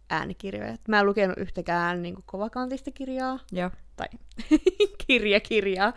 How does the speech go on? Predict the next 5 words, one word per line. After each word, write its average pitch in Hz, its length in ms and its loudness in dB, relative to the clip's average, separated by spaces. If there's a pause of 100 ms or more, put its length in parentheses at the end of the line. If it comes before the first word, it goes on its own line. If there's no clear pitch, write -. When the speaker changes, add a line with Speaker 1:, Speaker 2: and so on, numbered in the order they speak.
Speaker 2:
Mm. 196 300 2
Speaker 1:
<laughs> - 1200 -2
Että 208 260 -8
kaikki 226 380 -2
ääni, 262 340 -2